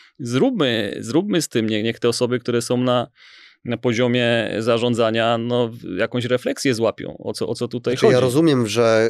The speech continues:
Speaker 2: klub musi znać nastroje wśród kibiców, no bo to jest naturalne, ale nie może podejmować decyzji na tej podstawie wyłącznie.
Speaker 1: No, ale z drugiej strony, y, kibice chodzą na stadion.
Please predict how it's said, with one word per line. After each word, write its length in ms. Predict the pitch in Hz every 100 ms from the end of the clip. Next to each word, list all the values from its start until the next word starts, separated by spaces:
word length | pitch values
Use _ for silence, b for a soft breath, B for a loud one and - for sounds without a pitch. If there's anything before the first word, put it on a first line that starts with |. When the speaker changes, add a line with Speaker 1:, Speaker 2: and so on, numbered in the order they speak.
| -
Speaker 2:
klub 300 | - 139 123
musi 400 | 113 123 135 113
znać 360 | 98 110 117 -
nastroje 460 | 110 - 117 113
wśród 240 | 101 107 -
kibiców, 480 | 104 92 - 123 - b b b b -
no 60 | 110
bo 60 |
to 80 | -
jest 80 | 117
naturalne, 400 | 117 117 113 120
ale 140 | 117 117
nie 100 | 113
może 400 | 113 104 113 113
podejmować 500 | 110 110 107 110 107
decyzji 360 | 123 156 104
na 100 | 92
tej 120 | 98
podstawie 440 | 90 92 92 87 85 _
wyłącznie. 420 | 95 90 85 - - _ _ B B -
Speaker 1:
No, 160 | -
ale 140 | 160 160
z 40 |
drugiej 220 | 170 175
strony, 440 | - 160 165 143 - -
y, 320 | 78 - - _ - -
kibice 640 | - 123 147 156 143 - - _ _ _ _ b b b _
chodzą 220 | 135 127
na 120 | 123
stadion. 440 | 120 110 107 -